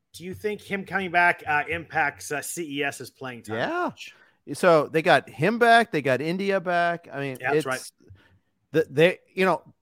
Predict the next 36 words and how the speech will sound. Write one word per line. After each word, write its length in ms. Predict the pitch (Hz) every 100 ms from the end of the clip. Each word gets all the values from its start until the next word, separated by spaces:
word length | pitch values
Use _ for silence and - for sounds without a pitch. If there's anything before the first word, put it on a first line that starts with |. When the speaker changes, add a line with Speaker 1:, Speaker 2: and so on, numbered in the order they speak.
| _
Speaker 2:
David 260 | 170 240 202
Bell, 400 | 175 190 165 123 127
we, 160 | 127
we 200 | 131 143
secretly 360 | - 220 269 233
replaced 480 | 170 131 170 160 -
David 300 | 147 143 101
Bell 180 | 135
with 140 | 131 104
Gabe 240 | 120 120
Kapler. 340 | - 135 - 95
Let's 160 | 120
see 80 | 147
if 100 | 131
anybody 380 | 135 135 123 101
notices. 540 | 104 131 - 71 - _ -
Speaker 1:
<laughs> 160 | 95
Speaker 2:
I 80 | 120
mean, 100 | 131
the 80 | 143
Reds 300 | 139 220 208
are 100 | 123 - - -
full 280 | 269 262 233
on 220 | 185 180
platooning 480 | - 135 160 170 127
like 140 | 110
crazy, 440 | - 147 107 98 - -
in-game 520 | 208 233 175 190 214
platooning. 500 | 156 123 113 82 - _ _ _ _ _ _ -
I 80 | 127
mean, 300 | 127 131 135
I, 160 | 143
I, 100 | 123
I, 40 | 139
it's, 580 | 143 143 143 - - - _ _ _ -
uh, 640 | 139 131 127 120 -